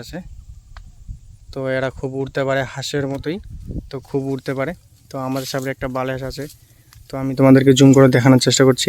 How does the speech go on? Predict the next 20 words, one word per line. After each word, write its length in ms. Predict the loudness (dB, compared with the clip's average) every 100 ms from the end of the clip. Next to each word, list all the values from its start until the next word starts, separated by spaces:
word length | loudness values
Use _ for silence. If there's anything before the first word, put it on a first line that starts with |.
| 4
এই 40 |
যে 40 | 6
এটাকে 200 | 2 2 2 4
বালে 160 | 4 4
হাঁস 100 | 2 -2
আছে, 140 | 2 4
এই 60 |
যে, 80 | 4 2 -8 _ _ _ _ 2
এই 60 | 4
যে 60 | 6
বালে 140 | 6 4
হাঁসটা। 240 | 4 2 0 -2 _ _ _
তো 60 | -2
তোমরা 180 | 4 4 4
হয়তো 180 | 4 4 4 6
বু-, 240 | 6 6 4
বুঝতে 220 | 4 6 4
পারছো 200 | 6 4
না, 40 | 2 0 _ _ _ -16 -16 -18 -20 -16 -10
তো 80 | -2